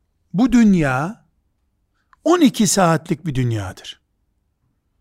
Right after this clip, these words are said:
Sabah altıda başladı, akşam altıda biter en geç.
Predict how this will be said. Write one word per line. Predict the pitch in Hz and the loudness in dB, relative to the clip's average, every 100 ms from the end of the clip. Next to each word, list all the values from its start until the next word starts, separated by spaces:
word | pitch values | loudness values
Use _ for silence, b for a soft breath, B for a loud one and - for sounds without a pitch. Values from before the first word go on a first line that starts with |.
| _ _ _ _ | _ _ _ _
Sabah | - 214 202 208 190 - | 0 2 4 2 2 -2
altıda | 190 196 196 214 180 165 | 4 6 4 2 2 4
başladı, | 202 - 220 185 214 - | 0 -2 -6 -6 -8 -2
akşam | 202 190 233 196 | 0 0 2 2
altıda | 180 165 196 196 | 2 0 -4 -4
biter | 170 180 139 | -4 -4 -4
en | 117 107 | -6 -8
geç. | 101 - - | -12 -18 -20